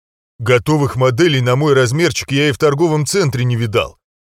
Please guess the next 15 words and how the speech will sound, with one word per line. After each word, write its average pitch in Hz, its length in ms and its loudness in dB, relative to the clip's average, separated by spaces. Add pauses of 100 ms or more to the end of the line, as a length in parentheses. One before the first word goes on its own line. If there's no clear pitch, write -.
(120)
И 117 80 -2
вообще, 143 380 0
тебе 123 240 -2
не 170 120 0
кажется, 139 420 -2
что 120 200 -4
в - 40 -10
костюме 147 440 -2
тройки 175 360 -2
я 127 160 0
смотрелся 147 540 -2
бы 120 100 -4
еще 143 380 -4
более 127 380 0
дико?" 117 420 -6